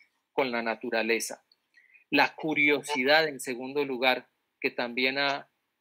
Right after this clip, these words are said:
impulsado mucha de la investigación científica tradicional, es necesaria, sí, pero también hay que mirarla con atención. Los nazis fueron curiosos también cuando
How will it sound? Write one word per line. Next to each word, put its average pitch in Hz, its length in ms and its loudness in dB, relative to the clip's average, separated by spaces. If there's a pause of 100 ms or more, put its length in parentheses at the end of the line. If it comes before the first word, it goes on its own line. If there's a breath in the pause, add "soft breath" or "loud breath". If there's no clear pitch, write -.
(100)
impulsado 147 840 -2
mucha 160 460 -8
de 147 100 0
la 123 140 -4
investigación 120 760 -10
científica 139 960 -6 (200)
tradicional, 123 760 -2 (1600)
es 220 160 4
necesaria, 180 640 2
sí, 127 340 -6 (540)
pero 147 180 2
también 139 280 -6
hay 156 100 -4
que 165 140 -6
mirarla 139 640 0
con 123 160 -10
atención. 113 640 -8 (280)
Los 131 260 -8
nazis 214 400 0
fueron 190 280 -6
curiosos 190 680 -2
también 131 380 -4
cuando 135 500 -6